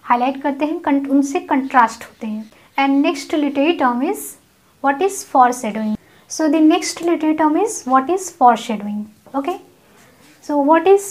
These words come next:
foreshadowing? foreshadowing क्या है? foreshadowing, foreshadowing को हिंदी में कहते हैं पूर्वाभास, यानी पहले से आभास हो जाना किसी बात का या पहले से guess करना, अनुमान लगाना।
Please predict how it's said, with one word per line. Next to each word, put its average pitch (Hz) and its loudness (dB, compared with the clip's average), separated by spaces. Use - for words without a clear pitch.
foreshadowing? 233 -2
foreshadowing 339 4
क्या 339 2
है? 359 -2
foreshadowing, 294 0
foreshadowing 359 2
को 381 4
हिंदी 349 0
में 349 -2
कहते 339 0
हैं 381 -2
पूर्वाभास, 233 2
यानी 262 2
पहले 285 2
से 294 -2
आभास 262 2
हो 240 -6
जाना 233 -6
किसी 240 -10
बात 220 -6
का 220 -12
या 262 4
पहले 277 6
से 285 -2
guess 269 2
करना, 233 -4
अनुमान 254 2
लगाना। 226 -4